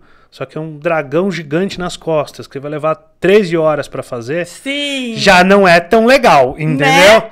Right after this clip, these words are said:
Speaker 2: Aham.
Speaker 1: Já começa a cansar, você já começa a emputecer,
Speaker 2: Uhum.
Speaker 1: tuas costas começam com torta. Você fala,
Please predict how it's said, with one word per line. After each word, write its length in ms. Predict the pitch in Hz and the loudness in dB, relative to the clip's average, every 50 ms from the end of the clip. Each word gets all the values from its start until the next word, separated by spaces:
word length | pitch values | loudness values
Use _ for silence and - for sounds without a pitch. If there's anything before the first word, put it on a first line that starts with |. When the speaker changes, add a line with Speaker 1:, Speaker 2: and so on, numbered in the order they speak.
| - - | -10 -8
Speaker 2:
Aham. 420 | 285 359 392 302 302 - - 185 | -6 -4 -2 -2 -2 0 -2 0
Speaker 1:
Já 180 | 170 196 196 202 196 | 0 0 0 0 0
começa 640 | 202 233 233 214 196 180 175 175 190 202 - - 220 | 0 0 0 0 -2 -4 -4 -4 -4 -4 -4 -6 -6
a 20 | |
cansar, 680 | - - 254 233 226 - - - 170 156 160 175 196 185 | -6 -6 -8 -8 -8 -10 -8 -8 -6 -6 -4 -6 -6 -6
você 100 | - 180 | -6 -8
já 80 | 175 | -8
começa 380 | 175 - 185 175 180 180 - - | -8 -6 -6 -6 -6 -8 -8 -10
a 40 | 190 | -12
emputecer, 680 | - 196 190 180 180 185 196 202 202 202 175 156 170 | -12 -14 -16 -14 -12 -12 -12 -12 -12 -12 -12 -10 -10
Speaker 2:
Uhum. 60 | 214 | -8
Speaker 1:
tuas 140 | 220 247 262 | -8 -10 -8
costas 260 | 302 330 330 - - | -8 -10 -10 -12 -16
começam 300 | - 175 180 175 170 - | -20 -20 -18 -18 -20 -20
com 140 | _ 185 180 | _ -20 -20
torta. 720 | 185 _ _ 160 143 143 156 170 175 180 - - 185 170 - - - - - - _ _ | -20 _ _ -10 -6 -2 -2 -2 -2 -4 -6 -8 -8 -8 -8 -14 -20 -20 -20 -20 _ _
Você 160 | - - - | -14 -6 -6
fala, 300 | 320 - 165 170 - - | -4 -4 -4 -4 -6 -6